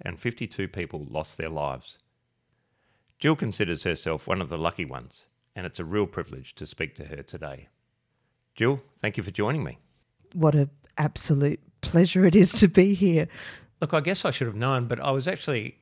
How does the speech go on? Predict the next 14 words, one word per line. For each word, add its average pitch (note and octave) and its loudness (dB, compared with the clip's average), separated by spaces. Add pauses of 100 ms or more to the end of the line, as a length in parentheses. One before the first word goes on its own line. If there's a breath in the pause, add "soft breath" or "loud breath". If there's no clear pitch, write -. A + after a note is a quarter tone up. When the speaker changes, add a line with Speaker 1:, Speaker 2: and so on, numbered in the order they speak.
Speaker 1:
quite A#2 -2
excited A#2+ 0
to A2 -10
find A#2 -6
out A#2+ -2
you C3 -8
live A#2+ -6 (120)
fairly D3+ -2
close G3 -2
to D3 -6
me. G#2+ 4
Speaker 2:
<laughs> - 0
Speaker 1:
And B2 -4
I, - -6